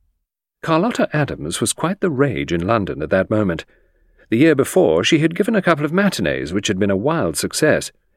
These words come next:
This year, she had had a three-week season, of which this was the last night but one.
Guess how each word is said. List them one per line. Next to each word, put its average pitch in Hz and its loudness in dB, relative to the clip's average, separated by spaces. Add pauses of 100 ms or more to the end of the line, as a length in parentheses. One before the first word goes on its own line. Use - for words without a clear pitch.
(240)
This - 0
year, 55 -6 (140)
she - 0
had 127 0
had 135 4
a 120 2
three-week 160 0
season, - -2 (200)
of 92 -4
which 98 -2
this 127 0
was 113 0
the - 0
last 135 0
night 71 -6
but 92 -4
one. 110 -4